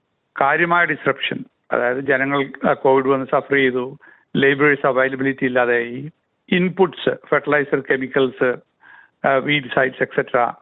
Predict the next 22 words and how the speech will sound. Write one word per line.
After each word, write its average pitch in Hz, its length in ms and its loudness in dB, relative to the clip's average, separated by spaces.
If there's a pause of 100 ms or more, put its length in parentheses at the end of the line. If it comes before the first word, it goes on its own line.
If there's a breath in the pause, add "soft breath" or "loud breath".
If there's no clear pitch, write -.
അതിൻ്റെ 143 240 4
അവൈലബിലിറ്റി 135 560 0
പ്രശ്നങ്ങളുണ്ടായിരുന്നു. 120 960 -4 (460)
Production 151 500 0 (400)
and 131 80 2
also 131 220 0
transportation. 123 880 -2 (720 soft breath)
പിന്നെ 160 180 2
ഫുഡ് 165 520 0 (600 soft breath)
പ്രൊഡ്യൂസ് 135 360 2
ചെയ്ത 185 160 2
സ്ഥലത്ത് 156 520 0
നിന്ന് 147 300 -6 (600 soft breath)
സൂപ്പർ 147 200 2
മാർക്കറ്റ് 139 400 0
എത്തിക്കാനും 131 560 -2
പ്രോസസ്സിംഗ് 135 460 -2
സ്ഥലത്ത് 131 280 -2
എത്തിക്കാനുള്ള 131 580 -2 (680 loud breath)
അതിനുള്ള 170 360 2
ഡിസ്റപ്ഷൻസ് 135 600 -4
ഉണ്ടായിരുന്നു. 117 500 -4